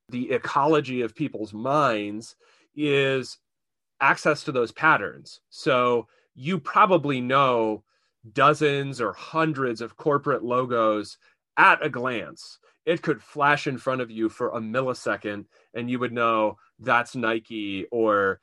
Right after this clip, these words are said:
that's R E I or that's whatever, right? You probably couldn't do that with ten or twelve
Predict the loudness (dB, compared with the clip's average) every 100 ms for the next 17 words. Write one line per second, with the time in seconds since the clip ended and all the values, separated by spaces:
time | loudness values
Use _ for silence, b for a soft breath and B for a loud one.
0 | _ 0 2 2 2 4 4 4 4 4
1 | 2 -2 -2 -4 -4 -2 0 -2 -8 -4
2 | -4 -2 -4 _ _ _ -6 -6 -6 2
3 | 4 6 4 0 -4 -2 0 -2 -6 -6
4 | -6 -2 0 2 0 -2 _ _ -6 2
5 | 2 2 -2 _ _ _ _ _ -16 -4
6 | -2 0 0 0 -4 -6 -2 2 4 4
7 | 2 0 -2